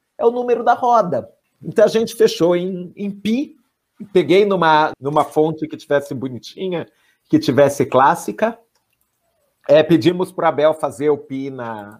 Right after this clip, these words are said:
na, nas duas tampas. E aí eu fui atrás de um nome pro projeto, né? Porque quando você customiza a moto, você acaba botando um nome, né? Não, não tem como. Ela ganha personalidade demais.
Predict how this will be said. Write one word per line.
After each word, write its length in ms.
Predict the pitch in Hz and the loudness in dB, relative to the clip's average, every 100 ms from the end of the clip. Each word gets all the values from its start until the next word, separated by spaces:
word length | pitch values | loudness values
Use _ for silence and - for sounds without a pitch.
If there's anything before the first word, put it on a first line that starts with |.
| 110 | -20
na, 440 | 107 101 98 98 | -18 -18 -18 -20
nas 260 | - 117 117 | -14 -12 -8
duas 260 | 117 123 - | -4 -4 -4
tampas. 600 | 135 160 - 247 - _ _ _ _ _ _ _ _ _ | -4 -4 -4 -6 -8 _ _ _ _ _ _ _ _ _
E 120 | 160 | 2
aí 200 | 214 214 226 | 2 4 2
eu 100 | 233 | 0
fui 200 | 247 226 | 2 2
atrás 400 | 214 208 214 143 | 2 2 2 0
de 80 | |
um 120 | 220 254 | -6 -2
nome 380 | 208 202 247 240 | 2 2 0 -4
pro 160 | 156 156 | -4 0
projeto, 540 | 156 - 156 196 160 | 0 2 2 0 -6
né? 200 | 143 - | -4 -2
Porque 420 | - 135 180 160 - | -4 -4 -4 -6 -8
quando 180 | - 208 | -6 -4
você 120 | 220 | -4
customiza 520 | 202 - 214 190 175 165 | -6 -2 -2 0 -2 -2
a 20 | |
moto, 240 | 165 - _ _ _ | -2 -4 _ _ _
você 160 | - 208 | -2 0
acaba 420 | 208 202 190 202 | 0 0 0 0
botando 420 | 202 202 208 208 | 0 -2 -2 -4
um 60 | 202 | -2
nome, 320 | 147 127 123 | 0 0 -4
né? 180 | 127 139 | -6 -8
Não, 200 | 139 139 160 143 | -10 -12 -12 -12
não 80 | 151 | -10
tem 160 | 170 175 | -8 -6
como. 260 | 156 120 | -4 -2
Ela 160 | 139 151 | 0 0
ganha 180 | 151 165 | 0 -2
personalidade 840 | 175 - 170 170 170 143 156 156 | -4 -4 -4 -2 0 2 2 2
demais. 720 | 147 170 147 120 104 - _ | -2 -2 -2 -4 -8 -14 _